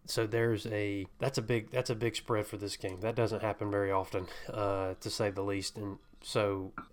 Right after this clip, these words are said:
<sighs> we have the pot-, we b-, absolutely have the potential to do this. Jacksonville just has a way of being freaking Jacksonville,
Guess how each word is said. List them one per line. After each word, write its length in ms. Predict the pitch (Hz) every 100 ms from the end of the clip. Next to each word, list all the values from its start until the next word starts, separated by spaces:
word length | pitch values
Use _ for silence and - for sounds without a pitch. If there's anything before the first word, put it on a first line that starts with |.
| -
<sighs> 360 | - - - -
we 200 | 135 135
have 240 | 131 127
the 80 | 113
pot-, 220 | 107 110 -
we 220 | 131 117 107 -
b-, 80 | 127 123
absolutely 600 | 123 120 - 104 107 104 104
have 200 | 104 101
the 60 |
potential 440 | 98 - 104 98 95
to 100 | 98
do 220 | 98 95
this. 300 | 92 113 - - -
Jacksonville 600 | 110 120 110 110 104 104
just 240 | 98 98
has 200 | - 104
a 120 | 98 98
way 280 | 101 98 95
of 120 | 92 - - - -
being 340 | 110 101 98 - - -
freaking 380 | - - 107 98
Jacksonville, 640 | 95 98 - 101 - -